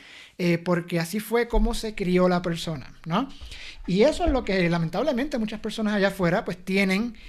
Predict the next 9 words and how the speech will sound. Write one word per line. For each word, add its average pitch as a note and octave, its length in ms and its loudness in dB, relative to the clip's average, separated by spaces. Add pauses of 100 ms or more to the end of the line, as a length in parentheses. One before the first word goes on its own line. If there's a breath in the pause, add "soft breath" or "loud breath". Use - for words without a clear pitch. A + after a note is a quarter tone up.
(380 loud breath)
eh, E3+ 640 2
como F3 220 0
paradigmas G3+ 800 0
para... F3 400 -2 (960)
Y G3+ 80 4
así G3 180 2
pasan D#4+ 300 0
los C#4+ 180 0
años, A#3 480 -2